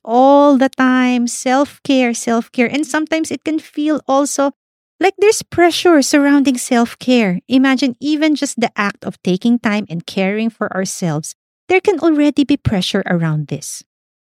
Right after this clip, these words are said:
But the reality is, it can be challenging to find the time and resources to prioritize your mental health when you have a child or maybe even many other family members that will rely on you twenty-four seven.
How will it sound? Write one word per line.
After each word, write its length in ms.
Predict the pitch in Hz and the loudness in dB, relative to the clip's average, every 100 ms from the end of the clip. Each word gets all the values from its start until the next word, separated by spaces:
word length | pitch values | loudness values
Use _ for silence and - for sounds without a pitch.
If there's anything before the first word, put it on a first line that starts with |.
| _ _ _ | _ _ _
But 120 | 415 - | -2 2
the 160 | 392 | 4
reality 640 | 381 370 349 359 359 - 262 | 8 8 6 4 2 2 -2
is, 360 | 170 170 - - _ _ _ - | -2 -4 -8 -18 _ _ _ -4
it 160 | 392 | 0
can 160 | 415 403 | 0 0
be 80 | 392 | -2
challenging 640 | - 311 311 320 302 320 | 0 2 2 2 2 2
to 80 | 294 | 0
find 320 | 247 269 262 | -2 2 2
the 120 | 196 - | 2 -2
time 500 | 190 196 202 220 233 - | 0 2 2 2 2 0
and 200 | 185 175 | -2 0
resources 760 | 208 277 - 233 233 - 220 - | 0 -2 2 2 2 0 -4 -4
to 100 | 202 | -8
prioritize 880 | - 170 180 214 277 - 254 254 | -4 -2 2 2 2 2 0 0
your 140 | 202 175 | 0 0
mental 400 | 175 180 175 170 | 0 0 0 -2
health 400 | 151 160 147 - _ _ _ - | -2 -6 -6 -10 _ _ _ -2
when 180 | 381 392 | 0 2
you 120 | 403 | 0
have 300 | - 320 320 | 0 -2 0
a 60 | |
child 540 | 302 - 220 175 175 170 _ _ - | -4 -4 -2 0 0 -2 _ _ -2
or 340 | 220 220 196 - _ _ - | 2 2 0 -4 _ _ -4
maybe 480 | 226 226 277 254 247 | 0 4 4 4 0
even 460 | 262 339 440 381 311 | 0 2 2 4 6
many 260 | 294 302 | 6 6
other 280 | 247 240 240 | 4 4 4
family 460 | 226 220 196 190 170 | 2 0 0 2 2
members 540 | 185 262 254 254 - - | 2 2 4 2 0 -4
that 180 | 381 - | -4 2
will 180 | 415 370 | 2 4
rely 420 | 381 320 294 285 | 6 8 8 6
on 160 | 285 262 | 4 4
you 140 | 254 | 2
twenty-four 580 | - 214 185 202 - 220 | 2 0 2 0 -2 -4
seven. 640 | - 208 185 175 143 139 | -4 -4 -2 -2 -4 -6